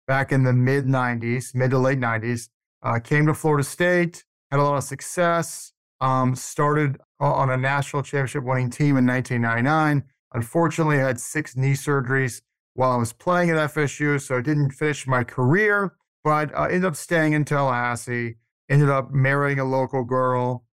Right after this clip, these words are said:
now have five kids and two dogs. And I was a client of the firm that I'm a part of now, and I'd always been kind of financially minded, and they kind of saw that, so they asked me to come work with them, and that was many years ago.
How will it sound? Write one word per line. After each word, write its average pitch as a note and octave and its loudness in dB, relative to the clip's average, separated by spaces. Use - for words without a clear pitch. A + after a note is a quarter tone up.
now C#3 0
have C3+ -2
five D#3+ -2
kids D#3 -4
and B2+ -4
two C#3+ 0
dogs. C#3+ 0
And D3 2
I E3 2
was F#3+ 2
a E3 2
client F3 0
of C#3 -4
the C3 -2
firm D#3 2
that C#3+ 4
I'm C3+ 2
a B2 0
part E3+ 0
of B2+ 0
now, D3+ 0
and D3+ 2
I'd D3+ 0
always D3+ 0
been C#3 -2
kind C#3+ 0
of C3 -4
financially C3 -2
minded, B2 0
and B2+ -6
they B2+ -2
kind B2 -4
of A#2 -6
saw E3 0
that, C#3+ 0
so C#3+ -2
they C#3+ 2
asked C3+ -2
me C3+ 0
to B2+ 0
come B2+ 0
work C3+ 0
with B2 -8
them, B2 -2
and A#2+ 0
that B2+ 0
was A#2+ -4
many D#3+ 4
years D#3+ 2
ago. C3+ 0